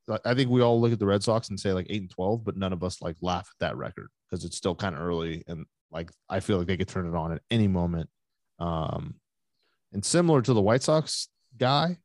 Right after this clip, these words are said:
like, my Red Sox guy is all, also always tweeting, like, "Fuck, we can't have nice things.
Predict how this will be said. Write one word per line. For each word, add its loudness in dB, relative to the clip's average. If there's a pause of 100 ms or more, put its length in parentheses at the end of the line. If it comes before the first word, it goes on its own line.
(140)
like, -6
my -2
Red 2
Sox -2
guy 0
is -4
all, -4
also -4
always -4
tweeting, -4
like, -12
"Fuck, -4
we -6
can't -4
have -4
nice -6
things. 2